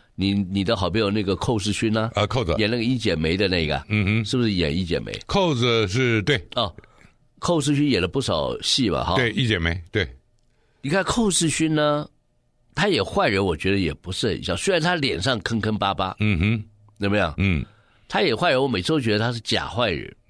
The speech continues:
Speaker 2: 哎，就像我演好人，每次人家都觉得我背后有什么阴谋是一样的。
Speaker 1: 一样的意思哦。
Speaker 2: 哎，一样的意思嘛。哎。
Speaker 1: 这个，你记不记得这个，呃，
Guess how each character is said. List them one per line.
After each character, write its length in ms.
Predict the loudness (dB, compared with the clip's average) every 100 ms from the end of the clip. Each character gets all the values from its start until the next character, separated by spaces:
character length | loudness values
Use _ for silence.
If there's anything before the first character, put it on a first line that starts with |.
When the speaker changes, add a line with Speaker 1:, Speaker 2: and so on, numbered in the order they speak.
| -2
Speaker 2:
哎， 220 | 0 0 -6 -18 _ _ _ _ _ _ _ _ 0
就 180 | 2 4
像 220 | 2 2
我 220 | 2 2
演 180 | 2 0
好 300 | -2 -2 0
人， 200 | 2 2
每 180 | 2 0
次 160 | 0
人 160 | 0 2
家 100 | 0
都 180 | 2 0
觉 200 | 0 0
得 100 | 0
我 220 | 0 -2
背 220 | 0 0
后 220 | 2 0
有 160 | 0 0
什 140 | 0
么 100 | 0
阴 180 | 2 2
谋 280 | 2 2 2
是 220 | 0 -2
一 220 | 0 0
样 180 | 2 0 -2 -4
的。 140 | -4 -8 -18 -4
Speaker 1:
一 100 | 0
样 180 | 0 0
的 80 |
意 160 | 0 0
思 120 | 0
哦。 20 |
Speaker 2:
哎， 40 | 2
一 120 | 2
样 180 | 2 2
的 60 |
意 140 | 0 0
思 140 | -2
嘛。 100 | -6 -8 _ -20 -20 _ -2
哎。 260 | -2 -2 -8 _
Speaker 1:
这 120 | -2
个， 360 | 0 2 2 0
你 160 | -2 -2
记 140 | 2
不 40 | 2
记 60 |
得 260 | 4 2 0
这 140 | -2 0
个， 720 | 2 2 2 2 0 0 -4 _ _
呃， 680 | 0 0 2 2 0 -2